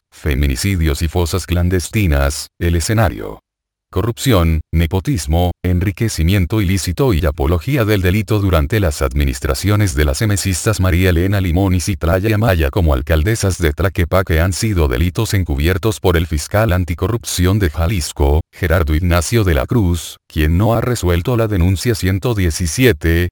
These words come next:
dos mil veinte que se abrió hace casi cinco años en la Agencia cinco por operaciones con recursos de procedencia ilícita,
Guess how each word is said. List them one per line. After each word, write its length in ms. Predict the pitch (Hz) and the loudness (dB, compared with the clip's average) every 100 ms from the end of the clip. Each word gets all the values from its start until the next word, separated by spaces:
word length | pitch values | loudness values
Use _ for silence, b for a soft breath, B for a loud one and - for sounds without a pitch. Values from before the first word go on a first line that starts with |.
| - | -2
dos 280 | 85 76 95 | 0 0 2
mil 240 | 127 120 | 2 2
veinte 520 | 131 98 78 92 90 | 2 0 0 0 0
que 160 | - 95 | 0 -2
se 160 | 95 65 | 0 0
abrió 360 | 64 78 104 | 2 2 4
hace 200 | 98 113 | 2 0
casi 320 | - 110 - | 0 0 0
cinco 460 | 87 92 92 107 98 | -2 -2 0 2 2
años 260 | 110 113 101 | 2 0 0
en 140 | 85 | 2
la 80 | 78 | 0
Agencia 420 | 82 113 113 120 | 0 -4 -2 -2
cinco 340 | 98 92 92 | 0 0 0
por 200 | 92 78 | 0 0
operaciones 680 | 69 78 67 - 90 95 92 | 0 -2 -2 -2 0 0 0
con 180 | 113 104 | -2 0
recursos 640 | 87 73 101 101 131 87 | 0 0 0 0 -2 0
de 100 | 104 | -2
procedencia 720 | 98 90 85 85 113 - 139 | 0 0 0 0 0 0 0
ilícita, 680 | 123 113 90 90 78 85 82 | 0 0 0 -2 0 2 2